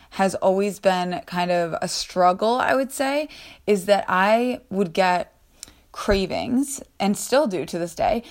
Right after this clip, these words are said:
I kind of get, um, some kind of craving in the evening for something sweet.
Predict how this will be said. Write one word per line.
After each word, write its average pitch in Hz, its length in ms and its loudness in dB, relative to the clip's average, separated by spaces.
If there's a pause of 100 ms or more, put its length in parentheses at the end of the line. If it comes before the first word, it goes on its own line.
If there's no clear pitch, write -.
(160)
I 214 200 8
kind 240 240 2
of 262 80 -2
get, 233 280 4
um, 185 340 0
some 214 180 -2
kind 226 180 0
of 214 100 -2
craving 185 440 -2
in 185 160 -4
the 175 180 -8
evening 170 440 -4
for 175 180 -6
something 170 400 -6
sweet. - 560 -14